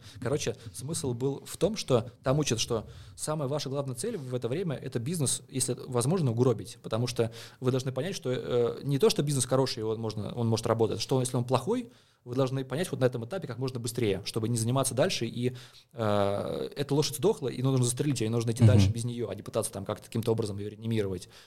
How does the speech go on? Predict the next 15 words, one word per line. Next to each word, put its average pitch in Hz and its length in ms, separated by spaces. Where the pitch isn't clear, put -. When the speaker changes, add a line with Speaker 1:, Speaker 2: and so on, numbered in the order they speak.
Speaker 1:
Все, - 360
э, 95 380
и 127 340
в 143 160
этом 160 180
же 135 100
и - 40
особенность 123 360
курсов. - 300
То - 60
есть, - 100
если 127 120
ты 131 60
понимаешь, 131 320
что 120 240